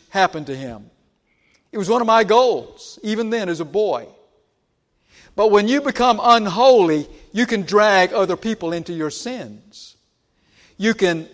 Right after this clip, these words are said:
by your own example, be a sinner in front of them, giving the appearance that it's okay to sin.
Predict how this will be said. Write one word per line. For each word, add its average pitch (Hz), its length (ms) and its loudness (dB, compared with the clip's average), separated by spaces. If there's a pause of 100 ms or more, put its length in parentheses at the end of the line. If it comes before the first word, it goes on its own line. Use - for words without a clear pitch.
(120)
by 185 180 4
your 190 200 0
own 196 160 -4
example, 180 600 -2
be 185 400 0
a 185 80 4
sinner 165 480 -4
in 160 140 -12 (140)
front 285 260 -2
of 175 100 -4
them, 147 320 -10 (400)
giving 202 280 -2
the 175 120 -4
appearance 160 680 -4 (300)
that 180 140 -2
it's 175 120 -4
okay 208 420 -4
to 196 100 -14
sin. 110 520 -16